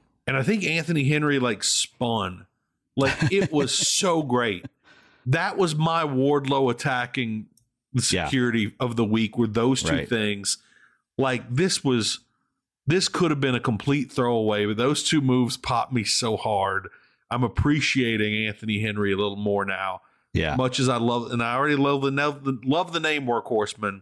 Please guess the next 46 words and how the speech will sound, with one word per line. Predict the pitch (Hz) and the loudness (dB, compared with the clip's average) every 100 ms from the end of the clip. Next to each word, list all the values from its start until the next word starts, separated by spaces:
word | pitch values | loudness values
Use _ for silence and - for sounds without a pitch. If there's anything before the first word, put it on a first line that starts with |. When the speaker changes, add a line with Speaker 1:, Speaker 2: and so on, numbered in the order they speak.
| _ | _
Speaker 2:
Yeah, | 92 82 | -2 0
that's | 82 95 - | 0 0 0
Speaker 1:
So | 123 | 0
Speaker 2:
great. | 127 | 2
Speaker 1:
I | |
was | 131 - | 2 2
super | 135 123 117 110 | 0 0 0 0
into | 98 | 0
that. | 95 98 98 - - - - _ - _ - | -2 -2 -6 -10 -20 -20 -20 _ -20 _ -2
Speaker 2:
That | 90 | 0
was | 80 | 0
Speaker 1:
But | - | 0
Speaker 2:
fun. | 78 | 0
Speaker 1:
then | 175 220 147 131 123 - _ _ _ - | 2 2 2 0 -4 -8 _ _ _ 0
we | 147 | 0
kinda | 160 190 226 220 | 2 0 0 0
talked | - 202 196 | 0 0 0
about | 170 135 113 | -2 0 0
this | 123 123 | -2 -2
potentially | 135 - 147 127 139 123 | -6 -2 -2 0 0 2
going | 123 120 120 | 2 2 2
to | 117 | 2
a | 107 | 2
th-, | - 117 - | -4 -14 -8
to | - 135 | 0 2
a | |
three-way, | - 139 175 143 117 113 | 2 0 2 2 2 0
and | 117 | 0
they | 123 | 0
made | 123 156 208 151 | 0 0 0 2
Speaker 2:
Mm-hmm. | 90 | 0
Speaker 1:
it. | 90 - _ _ _ _ _ _ _ _ _ _ - | -2 -10 _ _ _ _ _ _ _ _ _ _ -6
And | 151 | -2
I | 151 | 0
wish | 143 160 196 202 | 2 2 2 0
it | |
was | 156 131 | 0 0
a | 139 | 0
hotter, | 127 151 165 156 139 - | 0 2 2 0 -2 -4
I | |
wish | 143 170 202 | 0 2 2
it | |
was | 180 | 2
a | 170 | 2
hotter | 156 175 156 | 0 2 2
angle. | 185 180 101 - | 2 0 -2 -6